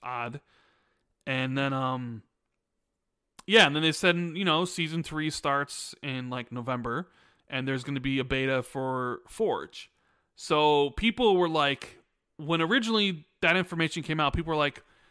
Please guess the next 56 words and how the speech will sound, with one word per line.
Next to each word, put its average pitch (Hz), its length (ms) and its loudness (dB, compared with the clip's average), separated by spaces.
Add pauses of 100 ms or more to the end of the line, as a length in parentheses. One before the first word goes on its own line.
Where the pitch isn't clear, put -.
(360)
"Oh, 147 300 -6
th-, 175 260 -14
two 240 180 0
maps, 202 420 -2
that's, - 220 -6 (300)
that's 185 180 -14
not 208 220 -10
great. 180 540 -4 (100)
Like, - 280 -16 (340)
really?" 220 680 -2 (180)
'Cause - 120 -12
I'm 160 60 -8
kinda 220 240 0
sick 220 240 -8
of 202 60 -8
the 185 60 -8
current 202 320 -4
maps, 185 440 -6
but 165 180 -4
they're 160 80 -6
like, 175 180 -2
"Okay, 240 260 0
it's 170 100 -2
just 190 120 -8
only 208 140 -4
gonna 190 140 -2
be 175 100 -2
three 165 240 -6
months. 110 460 -8 (400)
You - 80 -6
know, 147 60 2
I 160 140 2
just 175 120 -8
gotta 175 240 2
weather 160 440 -2
the 175 100 -4
three 175 220 -6
months 165 320 -4
and 147 100 -6
then 147 100 -4
there'll 143 120 -2
be 139 120 -2
new 139 140 -2
content." 127 540 -6
But - 160 -14
then 226 180 2
it 190 80 -2
was 156 140 -4
like, 135 160 -2
"No, 151 340 0
it's - 140 -6
six - 360 -8
months." 110 460 -8 (560)
And 131 120 -4
it's - 120 -6
like, 127 300 -4